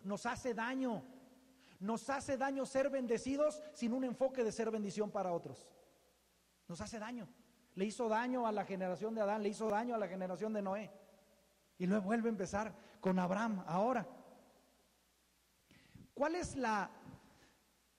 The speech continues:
la herramienta secreta de Dios o el arma secreta de Dios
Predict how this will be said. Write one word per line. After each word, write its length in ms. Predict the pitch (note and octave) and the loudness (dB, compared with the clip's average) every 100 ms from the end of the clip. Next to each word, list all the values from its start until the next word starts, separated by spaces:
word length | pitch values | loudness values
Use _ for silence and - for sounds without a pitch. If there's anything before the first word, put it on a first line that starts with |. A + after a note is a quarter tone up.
| _ | _
la 160 | G3+ G#3 | 0 0
herramienta 1160 | G#3 G#3 G3+ G#3 B3+ D4 D4 D4 C4+ B3+ G3+ - - - - | 2 2 2 2 2 2 2 0 -2 -2 -6 -16 -20 -20 -20
secreta 720 | - - G#3 - A#3+ A#3+ B3 | -10 -4 -4 0 0 2 0
de 140 | G#3 F#3+ | 2 4
Dios 340 | G3 G3 D#3+ | 4 4 4
o 60 | F3 | 4
el 120 | F#3+ | 4
arma 280 | A#3 C4 C4 | 2 2 0
secreta 580 | - G3 - A3 A#3 A3 | -2 -4 -2 -4 0 2
de 120 | G3 | 2
Dios 340 | F#3+ A3+ - | 2 0 -4